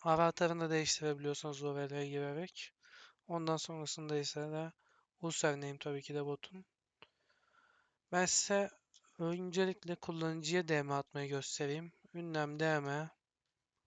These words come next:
Kullanıcı. Mesela biz Lizard'a atalım.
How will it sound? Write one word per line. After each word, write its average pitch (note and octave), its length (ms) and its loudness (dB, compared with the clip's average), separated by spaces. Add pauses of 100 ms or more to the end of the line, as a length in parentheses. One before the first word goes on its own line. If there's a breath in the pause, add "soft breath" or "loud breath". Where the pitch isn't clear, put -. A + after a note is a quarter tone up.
(3250)
Kullanıcı. D3+ 960 -4 (720 soft breath)
Mesela D3+ 420 0
biz D#3 300 -2
Lizard'a D#3 540 2
atalım. D#3+ 380 -6